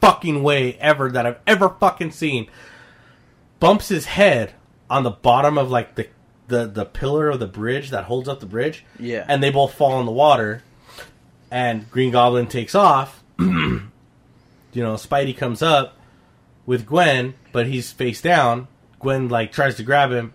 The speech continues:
Speaker 1: You find out he's dead. She unmasks him and finds out it's Peter Parker.
Speaker 2: Mm.
Speaker 1: And I'm like, "Wait, did he just," like, I literally had to turn the page again, Mark, because I'm sitting there like, "Did he die because he ha-,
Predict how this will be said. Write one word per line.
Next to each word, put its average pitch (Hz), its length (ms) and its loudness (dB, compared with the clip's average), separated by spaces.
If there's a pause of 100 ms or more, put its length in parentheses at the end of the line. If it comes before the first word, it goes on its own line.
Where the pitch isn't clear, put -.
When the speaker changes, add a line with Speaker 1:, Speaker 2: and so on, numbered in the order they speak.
(140)
Speaker 1:
You 123 80 -8
find 127 200 -4
out 104 140 -4
he's 98 140 -10
dead. 120 420 0 (440)
She - 240 -4
unmasks 131 500 0
him 127 80 -8
and 110 80 -10
finds 117 260 -2
out 110 80 -6
it's 101 120 -12
Peter 107 200 -6
Parker. - 420 -4 (1300)
Speaker 2:
Mm. 110 380 -12
Speaker 1:
And 151 140 2
I'm 151 100 4
like, 127 240 0
"Wait, 131 260 0
did 123 120 -6
he 175 100 -2
just," 302 220 -4 (340)
like, 151 220 4
I 170 100 6
literally 190 440 10
had 202 160 6
to 175 60 -4
turn 165 360 4
the 165 80 4
page 147 400 0
again, 214 400 -2 (480)
Mark, 269 320 -2 (120)
because 165 300 0
I'm 147 80 0
sitting 180 240 0
there 165 140 4
like, 98 200 0 (880)
"Did 127 140 -4
he 151 80 -8
die 120 580 -4 (120)
because 120 240 -10
he 104 120 -8
ha-, 107 200 -14